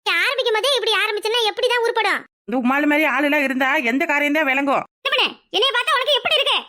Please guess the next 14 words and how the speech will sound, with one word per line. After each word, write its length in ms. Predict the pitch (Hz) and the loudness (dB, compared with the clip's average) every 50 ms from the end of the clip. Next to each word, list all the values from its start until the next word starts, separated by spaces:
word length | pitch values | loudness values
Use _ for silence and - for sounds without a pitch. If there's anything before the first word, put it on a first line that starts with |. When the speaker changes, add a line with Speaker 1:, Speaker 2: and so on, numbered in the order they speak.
| _ _ _ - | _ _ _ -2
Speaker 1:
நீ 60 | 349 415 466 | -2 0 0
தாண்டி 160 | 466 480 539 427 | 0 0 0 0
விளங்காதவ, 360 | 392 392 440 466 494 440 480 508 403 427 | 0 0 0 0 0 2 2 4 4 4
உருப்படாதவ, 380 | 494 - 440 440 427 427 403 359 370 - - _ - | 2 2 0 -2 0 0 0 0 -2 -4 -8 _ -4
நீ 60 | 427 554 554 | -2 -2 0
கைய 160 | 508 415 523 539 | 0 0 0 0
வச்சாதான் 320 | 480 494 523 539 605 403 392 | 0 0 0 0 2 2 2
ஒண்ணும் 240 | 466 523 587 622 508 | 0 0 0 0 0
விளங்காது. 340 | 453 480 466 480 466 427 339 - - _ _ - 302 | 0 0 0 0 0 0 -2 -4 -6 _ _ -8 -4
இவளை 180 | 294 - - 330 | -2 -2 0 0
நம்பி 220 | 320 349 403 523 440 | 0 0 0 0 0
இவ 120 | 370 370 370 | 0 0 0
கூட 100 | 440 523 - - | 0 -2 0 0
சேர்ந்துக்கிட்டு 420 | 381 403 494 523 480 480 494 571 | 0 0 0 0 -2 -2 0 -2